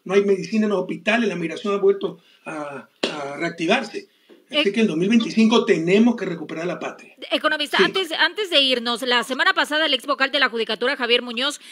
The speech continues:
Speaker 2: en su testimonio anticipado dijo que había una estructura planificada por usted para que regrese al país y que con eso querían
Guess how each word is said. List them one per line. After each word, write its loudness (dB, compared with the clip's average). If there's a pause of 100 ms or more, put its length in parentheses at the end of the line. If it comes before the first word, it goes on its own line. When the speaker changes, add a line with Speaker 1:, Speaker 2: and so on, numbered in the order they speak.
(100)
Speaker 2:
en -8
su -4
testimonio -6
anticipado 0
dijo -4
que -2
había -2
una -4
estructura -2 (460)
planificada 2 (320)
por -2
usted -6 (220)
para -4
que -4
regrese -4
al -2
país 2
y -4
que 0
con -2
eso -8
querían -6